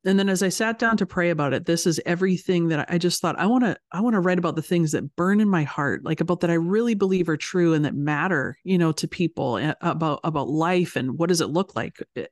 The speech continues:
as you said, to embrace this full life and to live into it." And I love practical things too. It's so important to me. When I'm listening to someone speak, I often wanna go, "Great, but, like, how?" Or like,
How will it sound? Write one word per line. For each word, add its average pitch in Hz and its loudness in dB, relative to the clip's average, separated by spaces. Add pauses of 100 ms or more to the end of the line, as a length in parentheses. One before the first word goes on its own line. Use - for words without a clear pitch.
as 160 0
you 160 2
said, 196 -2
to 160 0
embrace 165 0
this - -2
full 175 -2
life 190 0
and 131 -4
to 139 -6
live 160 0
into 190 2
it." 139 -2
And 160 -4
I 196 0
love 220 0
practical 175 -2
things 160 0
too. 160 0 (340)
It's 180 0
so 220 2
important 185 0
to 170 -8
me. 143 -2
When 156 0
I'm 185 2
listening 196 0
to - 0
someone 165 0
speak, 147 -2 (260)
I 170 -2
often 185 0
wanna 160 2
go, 147 0
"Great, 180 0
but, - -4 (420)
like, 131 -6 (520)
how?" 156 -2
Or 117 0
like, 135 -2